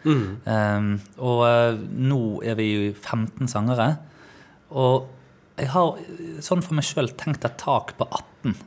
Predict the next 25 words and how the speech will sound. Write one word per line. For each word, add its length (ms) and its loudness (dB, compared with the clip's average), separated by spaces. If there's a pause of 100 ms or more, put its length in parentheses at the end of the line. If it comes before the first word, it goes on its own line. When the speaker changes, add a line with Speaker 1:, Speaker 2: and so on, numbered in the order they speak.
Speaker 2:
og 80 -16
det 160 -10
er 60 -10
nesten 640 -4
litt 180 -6
mye. 240 2 (440)
Speaker 1:
Ja, 120 4
riktig. 160 2
Speaker 2:
Eh, 460 6
ja, 140 8 (240)
at, 280 -4
eh, 140 0
seksten 640 0
er 260 2
et 80 0
utrolig 440 2
fint 440 -6
tall. 300 -6 (680)
Eh, 200 0
da 120 4
har 180 4
du 60 2
fire 260 0
ganger 180 0
fire, 380 4